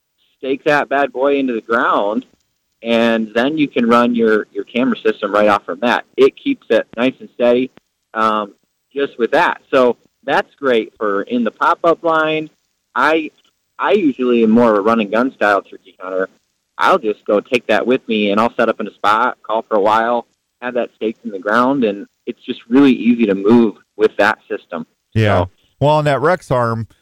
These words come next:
Speaker 2: folks, if you think about a traditional camera arm, it is littler, um, so it doesn't take quite as much room, but you still get, uh, what is it, Joe? You get, a,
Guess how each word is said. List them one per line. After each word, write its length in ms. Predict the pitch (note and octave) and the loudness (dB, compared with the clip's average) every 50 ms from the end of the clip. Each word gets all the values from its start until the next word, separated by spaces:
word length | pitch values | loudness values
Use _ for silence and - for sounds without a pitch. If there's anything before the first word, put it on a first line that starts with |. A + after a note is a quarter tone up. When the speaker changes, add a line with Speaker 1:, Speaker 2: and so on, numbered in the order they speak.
| _ _ _ _ _ _ | _ _ _ _ _ _
Speaker 2:
folks, 340 | - C#3+ D3 C#3+ - - | -2 0 0 -2 -2 0
if 180 | C3+ B2+ A#2 - | 0 0 0 0
you 100 | C3 C3 | -2 -2
think 220 | - D3+ D3+ D3 | 0 0 -2 -2
about 260 | D#3 C3 C3+ B2+ A#2+ A2+ | -2 -2 0 0 0 0
a 40 | G2+ | -4
traditional 520 | - - G2+ B2 C3 - - - A2 G2+ | -6 -6 -4 -2 -2 -2 -2 -2 0 0
camera 400 | - - A#2 A#2 B2 B2 A#2+ G#2+ | 0 0 0 0 0 0 0 0
arm, 140 | G2 G2 G2 - _ - | 0 0 -2 -4 _ -4
it 60 | C#3 | -2
is 200 | C3+ B2 A2 G2+ - F2+ - _ _ | -2 -2 -2 -2 -4 -6 -6 _ _
littler, 480 | A2 G2+ F2+ F2 E2 E2 E2 F2 F2 - _ _ _ _ _ _ _ _ _ _ - | -4 -2 0 0 0 0 -2 -4 -6 -10 _ _ _ _ _ _ _ _ _ _ -2
um, 420 | F#2+ G2 G2 F#2 F#2 F2+ F2+ F#2 | 0 2 2 2 0 0 -2 -4
so 200 | - - A#2 G#2+ G#2 | -4 -2 0 0 0
it 80 | G2 | 0
doesn't 300 | - A2+ A#2 A2 A#2 A2 - | 0 0 0 0 0 -2 -2
take 200 | - A2 G2+ - | -2 -2 -2 -2
quite 240 | - - A2 G#2 G#2 | -2 -2 0 0 0
as 100 | G2 G#2 | 0 0
much 240 | G2+ F#2+ - - | -2 -2 -2 -2
room, 160 | A#2+ A2+ A2 G2 | -2 -2 0 0
but 180 | G2+ E2 - | -2 -2 -2
you 60 | G2+ | -2
still 280 | F#2 - - D3+ C#3+ C#3+ | -4 -2 0 0 0 0
get, 220 | A#2+ A#2 G#2+ G2+ - - | 0 0 -2 -2 -2 -4
uh, 100 | - D2+ - | -6 -6 -4
what 200 | - A2 C3+ C#3+ | -2 -2 0 0
is 100 | C3 A#2 | 0 0
it, 100 | A2+ G2+ | 0 -2
Joe? 220 | F#2 G2+ A2+ A2+ A#2 | 0 0 0 0 0
You 180 | A2+ G#2+ G#2+ | -2 -2 -2
get, 140 | G2+ A#2+ A#2 | -2 0 0
a, 100 | A#2 | 0